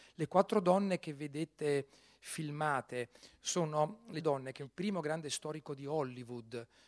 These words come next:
che si chiama Kenneth Anger, aveva definito i quattro canoni della bellezza. Sono la trasposizione in era moderna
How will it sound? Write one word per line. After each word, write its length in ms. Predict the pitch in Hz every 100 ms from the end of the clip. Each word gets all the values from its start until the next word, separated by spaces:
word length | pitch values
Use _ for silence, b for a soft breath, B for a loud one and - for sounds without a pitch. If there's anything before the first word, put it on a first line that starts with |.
| b
che 100 | 127
si 100 | 120
chiama 200 | 143 127
Kenneth 480 | - 151 143 131 -
Anger, 600 | 139 120 120 127 147 165 B B
aveva 340 | - 135 165 156
definito 880 | 147 - 175 190 175 196 190 185 _
i 220 | 165 143
quattro 300 | 135 175 -
canoni 280 | 165 151 151
della 200 | 139 135
bellezza. 540 | 127 123 113 101 - 123
Sono 600 | - - 170 135 120 120 B B -
la 120 | 135
trasposizione 1120 | 160 151 - 151 151 - 185 165 131 117 110 -
in 240 | 127 127
era 340 | 143 147 135
moderna 720 | 123 131 147 156 165 170 170